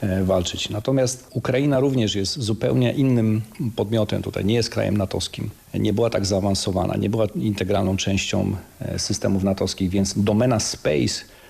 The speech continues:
tak naprawdę jest taka troszeczkę dołożona do, do tego wszystkiego, co robią Ukraińcy. Bardzo duża część oczywiście pomocy natowskiej,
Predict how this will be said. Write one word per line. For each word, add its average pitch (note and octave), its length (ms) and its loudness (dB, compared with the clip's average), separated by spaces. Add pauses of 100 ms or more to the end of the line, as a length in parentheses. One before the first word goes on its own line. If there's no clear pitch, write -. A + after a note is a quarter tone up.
(140)
tak G#2+ 160 -2
naprawdę A2+ 520 2
jest A2+ 200 -2
taka A2 220 -2 (200)
troszeczkę A2+ 420 -2
dołożona A2+ 640 2 (160)
do, F#2+ 440 0 (260)
do G2+ 160 -2 (220)
tego G2 180 0
wszystkiego, G#2+ 380 -4
co G#2 260 -2 (380)
robią G2+ 240 2
Ukraińcy. G2 560 0 (280)
Bardzo A2 280 2
duża G#2+ 240 2
część G#2 340 0
oczywiście G2 400 -2
pomocy F#2+ 380 -2
natowskiej, F#2+ 640 0